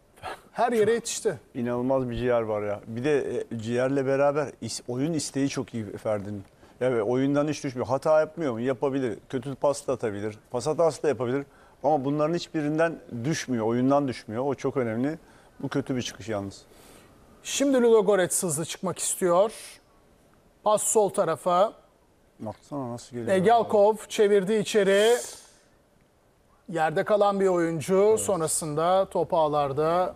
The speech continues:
Speaker 1: skor iki sıfır.
Speaker 2: Bu kötü bir çıkıştı abi.
Speaker 1: Rıvan to-, e, golü atan oyuncu Ludogorets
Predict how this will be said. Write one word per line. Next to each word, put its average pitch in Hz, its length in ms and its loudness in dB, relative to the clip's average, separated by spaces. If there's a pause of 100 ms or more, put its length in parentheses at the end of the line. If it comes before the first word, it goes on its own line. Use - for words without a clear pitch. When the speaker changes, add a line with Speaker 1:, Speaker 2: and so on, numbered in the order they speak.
Speaker 1:
skor - 340 -4
iki 160 200 -4
sıfır. 165 640 -4
Speaker 2:
Bu 139 80 -6
kötü 135 320 -4
bir 120 60 -4
çıkıştı - 440 -8
abi. 104 140 -6 (1600)
Speaker 1:
Rıvan 220 260 2
to-, 165 540 2
e, - 20 0
golü 185 260 2
atan 202 260 0
oyuncu 165 680 0 (160)
Ludogorets 190 840 0